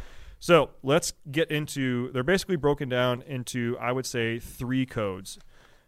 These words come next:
Actually, two are technically codes. One is a combination of the two. So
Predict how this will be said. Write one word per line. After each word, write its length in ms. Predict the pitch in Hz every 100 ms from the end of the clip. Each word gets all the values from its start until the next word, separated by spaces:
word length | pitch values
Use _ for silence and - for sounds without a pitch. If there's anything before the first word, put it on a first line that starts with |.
| -
Actually, 460 | 127 120 120 110 - - -
two 220 | 190 196
are 60 | 185
technically 340 | 185 160 151
codes. 400 | - 135 135 120
One 400 | 101 120 131 127
is 380 | 131 120 120 107
a 220 | 113 107
combination 720 | 104 120 110 104 98 95 107
of 160 | 107 95
the 80 | 98
two. 340 | - 95 92 - _ _ -
So 460 | - 110 104 101